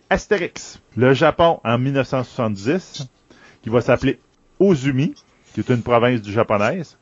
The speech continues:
La Chine, la même année, qui va s'appeler Dongfang Hong un. Euh, les, euh, Royaume-Uni, en mille neuf cent soixante et onze, Prospero X trois,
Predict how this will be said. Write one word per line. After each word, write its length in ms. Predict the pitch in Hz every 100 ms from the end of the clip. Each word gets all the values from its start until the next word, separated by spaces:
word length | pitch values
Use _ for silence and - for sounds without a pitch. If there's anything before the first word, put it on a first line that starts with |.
| _ _ -
La 160 | 127 135
Chine, 340 | - 180 175 -
la 160 | 117 123
même 220 | 127 127
année, 340 | 117 123 185 - _ _ _
qui 80 | -
va 100 | 120
s'appeler 360 | 127 117 135 - _
Dongfang 600 | 113 156 156 - 151 143 -
Hong 240 | 135 143 104 _ 107
un. 160 | 147 - _ _ _ _ _ _ _ _ _ _ -
Euh, 680 | 123 131 135 135 135 135 135
les, 240 | 135 131
euh, 180 | 160 156
Royaume-Uni, 640 | 147 175 190 180 180 208 190
en 140 | 120
mille 100 | 135
neuf 160 | 139 139
cent 140 | 156
soixante 240 | 139 135 135
et 80 | 135
onze, 420 | 214 208 147 - _ _
Prospero 720 | - 127 131 - 139 127 151 -
X 280 | - - -
trois, 320 | - 127 156